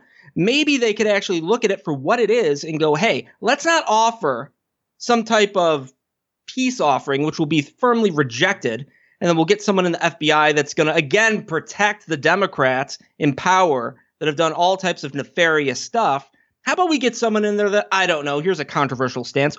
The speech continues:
wants to enforce the law, wants to hold people accountable regardless of if they have a D or an R next to their name, and wants to put people in jail who've broken the law and done things like, I don't know, completely and totally destroyed,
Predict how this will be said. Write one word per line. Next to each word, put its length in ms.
wants 360
to 160
enforce 480
the 100
law, 520
wants 340
to 80
hold 280
people 280
accountable 480
regardless 540
of 80
if 100
they 100
have 120
a 20
D 240
or 80
an 100
R 240
next 260
to 80
their 180
name, 300
and 100
wants 220
to 80
put 180
people 260
in 120
jail 400
who've 260
broken 420
the 80
law 460
and 220
done 240
things 240
like, 260
I 160
don't 220
know, 220
completely 680
and 120
totally 320
destroyed, 960